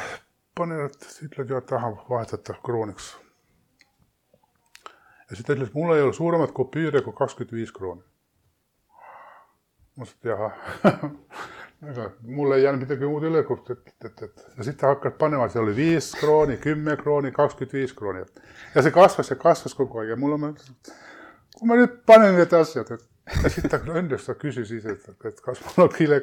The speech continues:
või kott vaja. Vaata, küll vist on, jah. Ja see oli täis seda raha ja, ja, ja siis hakkasime mõtlema, kuidas me saan nüüd tagasi kontorisse.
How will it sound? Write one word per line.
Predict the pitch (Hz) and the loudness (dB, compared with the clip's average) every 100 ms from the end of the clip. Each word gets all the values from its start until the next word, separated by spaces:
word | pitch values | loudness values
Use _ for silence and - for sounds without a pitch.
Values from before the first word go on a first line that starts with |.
| - | 2
või | 131 135 | 2 4
kott | 147 143 - | 2 -2 -6
vaja. | 101 110 - - - - - _ - - - - - - - _ - | -8 -8 -12 -16 -18 -20 -20 _ -20 -20 -20 -20 -20 -20 -20 _ -12
Vaata, | 117 - 98 - | -10 -8 -8 -4
küll | 117 104 | -2 -2
vist | 101 - | -4 -6
on, | 87 | -8
jah. | 87 - _ _ _ _ _ - - - - - - _ - - | -8 -16 _ _ _ _ _ -12 -8 -8 -12 -20 -20 _ -20 -10
Ja | 123 | -4
see | 147 | -2
oli | 107 | -2
täis | - 185 151 - | 0 2 2 -2
seda | - 123 113 98 | -8 -4 -2 0
raha | 92 90 85 | 0 -2 -4
ja, | 87 90 | -8 -10
ja, | 101 95 - 135 - | -6 -6 -8 -20 -14
ja | 98 | -14
siis | - 135 139 - _ _ _ _ _ - | -8 -6 -6 -10 _ _ _ _ _ -10
hakkasime | - - - 127 139 | -8 -6 -6 -4 -4
mõtlema, | - 131 | -6 -10
kuidas | - 131 123 120 | -8 -8 -8 -12
me | |
saan | 104 113 110 | -8 -8 -6
nüüd | - | -6
tagasi | 135 117 110 | -6 -6 -4
kontorisse. | 135 - 107 90 - _ | -6 -4 -8 -8 -18 _